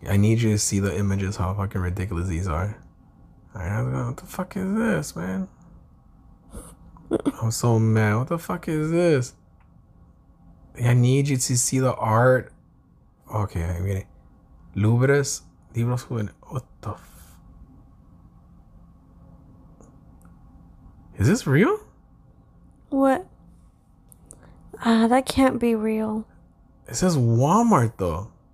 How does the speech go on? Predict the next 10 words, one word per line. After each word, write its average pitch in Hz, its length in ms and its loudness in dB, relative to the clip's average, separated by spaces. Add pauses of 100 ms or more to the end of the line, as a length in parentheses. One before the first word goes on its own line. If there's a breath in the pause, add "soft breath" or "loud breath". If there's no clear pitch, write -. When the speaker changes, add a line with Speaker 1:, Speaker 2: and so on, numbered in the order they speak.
(580)
Speaker 2:
What? 269 320 2
Speaker 1:
Did 262 100 4
I 170 60 2
just 302 200 0
discover 180 500 4
this? 320 420 -2 (1600)
Speaker 2:
What 254 200 4
is 370 160 4
that 392 240 0
called? 370 600 -4